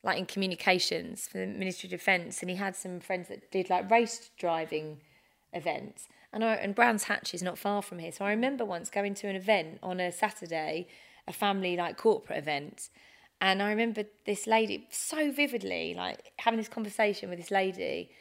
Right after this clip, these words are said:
And I was fifteen. She said to me, "So, like, what do you, what do you wanna do then,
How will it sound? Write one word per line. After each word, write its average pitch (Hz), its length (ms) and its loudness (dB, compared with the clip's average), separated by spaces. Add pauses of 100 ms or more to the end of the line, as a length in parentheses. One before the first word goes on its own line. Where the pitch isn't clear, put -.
(420)
And 196 100 -2
I 196 40 -2
was 196 120 -8
fifteen. 185 440 -4
She 175 120 -12
said 208 220 -4
to - 120 -8
me, 202 360 -2 (320)
"So, 294 240 0
like, 294 200 0
what 339 120 -2
do 339 80 -4
you, 330 140 -6
what 294 180 -6
do 285 80 -8
you 285 60 -4
wanna 262 160 -2
do 220 260 -4
then, 175 360 -6